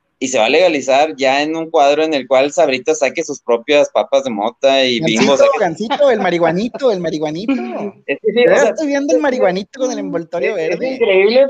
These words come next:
Speaker 1: pero yo ya conozco gente que, que él ya tenía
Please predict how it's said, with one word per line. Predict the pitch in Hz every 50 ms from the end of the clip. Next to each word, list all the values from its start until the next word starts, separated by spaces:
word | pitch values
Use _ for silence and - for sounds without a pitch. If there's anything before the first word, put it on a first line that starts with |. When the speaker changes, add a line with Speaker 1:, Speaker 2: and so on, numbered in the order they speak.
| 269
Speaker 1:
pero | 233 202 185 180
yo | 180 196 226 254
ya | 247
conozco | 247 240 233 226 226 226 - 247 240
gente | - 220 196 185 190 190 - 202 214 247 269 247 214 175 - _ _
que, | - 165 156 165 - _ -
que | - - 160
él | 190 180
ya | 233 240 240
tenía | 240 220 220 202 190 185 180 185 196 208 233 254 247 -